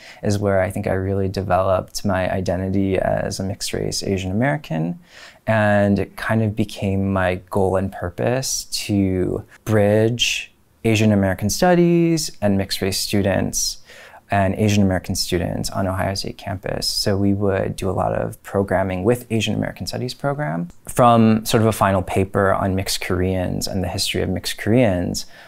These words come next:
I decided to expand that into a senior thesis. And I went to Korea, and I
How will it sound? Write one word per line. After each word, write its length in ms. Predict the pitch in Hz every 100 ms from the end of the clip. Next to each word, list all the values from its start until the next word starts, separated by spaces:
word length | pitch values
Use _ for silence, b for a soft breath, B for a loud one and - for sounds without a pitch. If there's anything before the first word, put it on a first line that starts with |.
| B
I 120 | -
decided 440 | 98 98 95 92 92
to 120 | 101
expand 420 | 98 - 90 92
that 240 | 90 87 95
into 560 | 95 - 98 92 90
a 60 | -
senior 320 | - 95 87
thesis. 720 | 92 107 117 170 185 - - - B B B
And 480 | - 120 110 107 101
I 120 | -
went 200 | 101 107 113
to 80 |
Korea, 800 | 123 - 101 101 92 92 135 170 - _ B B B B -
and 540 | 107 104 101 98 98 95 -
I 720 | 101 95 95 98 101 101